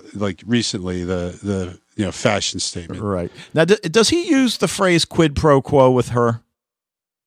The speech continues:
Speaker 1: Yes.
Speaker 2: Okay, right. And she does know what it means. And, and that's kinda what, you know,
Speaker 1: Yes.
Speaker 2: that she's gonna help him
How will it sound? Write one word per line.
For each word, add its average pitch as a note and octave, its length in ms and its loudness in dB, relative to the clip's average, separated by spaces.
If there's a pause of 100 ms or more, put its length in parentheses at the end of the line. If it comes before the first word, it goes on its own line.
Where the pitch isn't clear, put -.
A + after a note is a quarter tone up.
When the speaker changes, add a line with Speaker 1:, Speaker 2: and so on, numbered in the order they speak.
(300)
Speaker 1:
Yes. A#2+ 240 0
Speaker 2:
Okay, B2 260 6
right. A#2 220 6
And B2+ 160 4
she C#3 180 2
does C3 300 4
know C3 180 4
what B2+ 120 2
it A2+ 100 -2
means. B2+ 340 2
And, F3 160 -2
and F3+ 200 0
that's G#3+ 160 -2
kinda G#3+ 260 0
what, F#3+ 340 2
you E3+ 120 0
know, D#3 100 2
Speaker 1:
Yes. - 180 -4 (340)
Speaker 2:
that C#3 200 2 (760)
she's G3 240 0
gonna F3 200 2
help E3 300 2
him B2 440 2